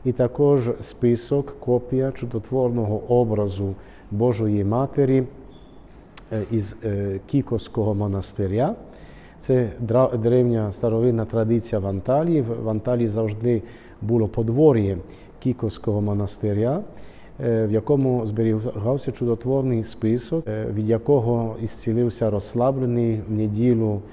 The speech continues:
жінок-мироносець. І тому у нас, е, кожного року після Пасхи, в неділю жінок-мироносець, великий праздник чудотворної інто-, ікони Анталійської.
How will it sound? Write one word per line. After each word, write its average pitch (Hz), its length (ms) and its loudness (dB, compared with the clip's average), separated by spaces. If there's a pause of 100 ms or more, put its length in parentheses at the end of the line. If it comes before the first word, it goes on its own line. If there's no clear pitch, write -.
(260)
жінок-мироносець. 110 1300 0 (360)
І 120 40 -8
тому 123 460 2 (100)
у 113 40 0
нас, 120 560 -2 (180)
е, 104 80 -6
кожного 113 480 0
року 147 280 2
після 120 340 -4
Пасхи, 127 480 0
в 135 40 -2
неділю 117 360 0
жінок-мироносець, 110 960 -4
великий 110 380 -2
праздник 123 540 -2
чудотворної 110 580 -2
інто-, 101 280 -6
ікони 123 560 0
Анталійської. 107 880 -2